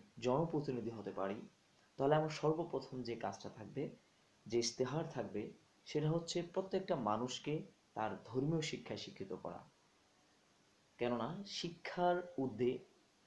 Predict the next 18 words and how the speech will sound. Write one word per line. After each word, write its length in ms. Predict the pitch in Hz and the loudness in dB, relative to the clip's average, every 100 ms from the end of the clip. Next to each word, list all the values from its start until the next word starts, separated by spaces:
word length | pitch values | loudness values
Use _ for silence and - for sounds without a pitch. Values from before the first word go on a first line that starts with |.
| _ _ _ - | _ _ _ 2
জাতি 240 | 117 117 | 2 4
আর 120 | 107 107 | 0 0
কিছু 160 | 120 127 | -2 -2
শিখতে 300 | 113 98 - | -4 -8 -10
পারে 220 | 92 90 90 | -8 -8 -10
না। 60 | 95 - _ _ - | -16 -20 _ _ 0
যখন 280 | 123 143 151 147 117 | 4 6 4 0 -2
একটা 180 | - 120 | 0 2
জাতির 380 | 117 107 127 120 | 4 2 2 2
মধ্যে 300 | 120 - 123 | 0 -2 -4
তার 180 | 117 - | -4 -2
শিক্ষা 260 | 135 - 139 | -4 2 2
এসে 200 | 123 120 110 | 2 0 -2
পড়বে, 240 | 104 120 - - | -4 -4 -8 -12
সেই 220 | - 180 - | 2 4 4
শিক্ষাটা 340 | 165 - 165 151 117 | 0 -2 6 8 8
অবশ্যই, 380 | 139 - 160 156 | 4 2 0 4
অবশ্যই 400 | 113 120 - 131 | 4 4 2 0